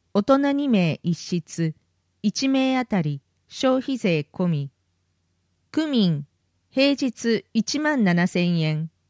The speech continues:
金曜一万八千円、休前日二万二千円、特別日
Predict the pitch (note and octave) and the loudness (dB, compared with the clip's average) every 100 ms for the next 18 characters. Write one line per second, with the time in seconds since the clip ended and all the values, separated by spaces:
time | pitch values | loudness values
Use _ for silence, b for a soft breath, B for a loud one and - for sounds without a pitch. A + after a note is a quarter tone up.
0 | _ - C4+ C#4+ C#4 C4 G3+ D#3+ - G#3+ | _ -4 -2 -2 -2 0 0 0 -4 -4
1 | - C#4+ D4 A#3+ G3 E3 - F3+ F3 E3+ | -2 -2 0 2 2 0 -2 -2 0 0
2 | D#3+ D#3 D#3+ - _ _ - C#4+ D4 C#4+ | 0 -2 -6 -12 _ _ -2 0 0 0
3 | C#4 A#3+ E3 - - D3+ - _ _ G#3 | 0 0 -2 -6 -4 -4 -6 _ _ -2
4 | G3 D4 D4 G3+ F#3 G3 F#3+ F3+ E3+ D#3+ | 0 0 0 0 0 0 0 0 -2 -4
5 | F3 _ _ _ - A3+ C#4 C#4 - C4 | -8 _ _ _ -4 -2 0 -2 -2 -2
6 | G3 F3 | -2 -2